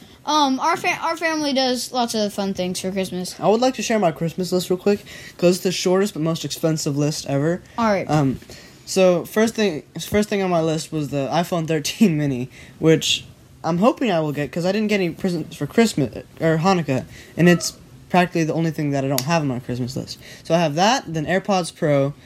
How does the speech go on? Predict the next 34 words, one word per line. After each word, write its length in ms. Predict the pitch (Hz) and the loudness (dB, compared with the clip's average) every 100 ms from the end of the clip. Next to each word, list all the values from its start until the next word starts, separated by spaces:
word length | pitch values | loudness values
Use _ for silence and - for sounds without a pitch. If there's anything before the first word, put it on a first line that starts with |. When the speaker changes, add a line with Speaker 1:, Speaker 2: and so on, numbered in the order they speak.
| - - - | -20 -18 -2
Speaker 2:
which 220 | 165 160 | 0 2
I 60 | 175 | 0
don't 160 | 160 | 0
really 160 | 151 139 | 0 0
need 260 | 147 160 | 0 0
now, 300 | 127 120 123 - - - - | -2 -2 -4 -8 -20 -20 -4
and 240 | 156 165 170 | 0 2 2
then 300 | 175 165 - | 2 0 -4
AirPods 380 | 160 175 185 160 | -2 0 0 0
third 160 | 175 151 | -2 -2
generation, 400 | 151 165 170 151 | 0 -2 -2 -4
which 100 | 143 | -4
I 60 | |
have 260 | 143 147 139 | -2 -2 -4
in 120 | 135 | -4
my 120 | 139 135 | -2 -2
hand 300 | 151 147 131 | 0 0 0
right 180 | 120 | -2
now. 280 | 143 160 - - - - - - - | 0 0 -2 -8 -16 -18 -18 -20 -6
And, 300 | 156 151 143 | 0 2 2
um, 340 | 135 123 113 135 - | 0 -2 -4 -10 -12
so 140 | - | -2
yeah, 220 | 165 143 | 0 0
I 60 | 127 | 0
got 200 | 160 156 | 0 2
that 180 | 160 143 | 0 0
crossed 300 | 139 127 - | -2 -2 -6
off. 280 | 117 - - - | -8 -8 -14 -4
And 520 | 135 139 131 127 131 - - - - - - - - - | 2 4 4 4 0 -6 -8 -8 -8 -18 -18 -20 -10 0
yeah, 180 | 165 | 0
so 200 | - 160 | 2 0
we 60 | 156 | 2
got 180 | 160 147 | 2 2
that. 260 | 139 127 | 0 0